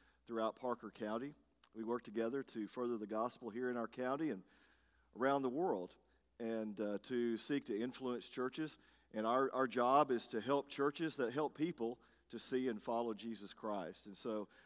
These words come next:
I want to say thank you to you for your partnership, your longstanding partnership, uh, with the other churches of the Parker Baptist Association, and, uh, the cooperative ministry that we are able to do together, for your work in Minnesota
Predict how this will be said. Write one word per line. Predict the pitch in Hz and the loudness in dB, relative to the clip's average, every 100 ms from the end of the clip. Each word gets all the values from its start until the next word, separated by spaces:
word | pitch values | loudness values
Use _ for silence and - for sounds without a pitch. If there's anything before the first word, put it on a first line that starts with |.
| - | -6
I | 123 | -2
want | 131 127 | 0 -2
to | |
say | - 123 | -2 -2
thank | 107 135 147 - | 0 2 2 0
you | 120 | -6
to | - | -6
you | 107 117 160 113 135 - _ - _ - | -10 -4 2 2 0 -6 _ -20 _ -6
for | 123 110 | -2 0
your | 127 | 0
partnership, | 123 127 123 127 - 135 135 | 0 0 0 -2 0 0 0
your | 113 | -2
longstanding | 107 117 123 - 113 101 98 | 0 0 -2 -4 -4 -4 -8
partnership, | 110 104 104 - 110 104 - - - - 98 | -6 -8 -8 -6 -4 -4 -12 -20 -20 -12 -6
uh, | 98 | -2
with | 107 117 | 0 -2
the | 107 | 0
other | 110 117 | 0 0
churches | 107 120 117 110 98 | -4 -6 -4 -6 -8
of | |
the | 98 | -8
Parker | - 107 - | -6 -8 -6
Baptist | 98 104 104 - | -4 -4 -4 -10
Association, | 98 113 104 - 101 101 107 101 _ - _ _ | -10 -6 -6 -4 -6 -6 -10 -16 _ -20 _ _
and, | 110 101 98 95 90 | -8 -4 -4 -6 -6
uh, | 95 92 - | -4 -6 -10
the | - | -12
cooperative | - 127 135 117 101 | 0 2 2 0 -4
ministry | 104 123 135 - 120 113 107 - _ _ | -2 -2 -2 -4 -2 -2 -4 -20 _ _
that | 117 | -4
we | 104 127 | -2 0
are | 117 | 2
able | 104 123 120 | 2 2 0
to | 113 | -4
do | 113 131 | -4 -2
together, | 123 101 110 117 156 - _ _ _ _ _ _ _ _ - | -4 0 2 2 -2 -8 _ _ _ _ _ _ _ _ -14
for | - 127 | -2 0
your | 113 | 2
work | 123 135 | 4 2
in | 117 | 2
Minnesota | 120 127 - 123 117 143 | 0 -2 -2 0 0 -2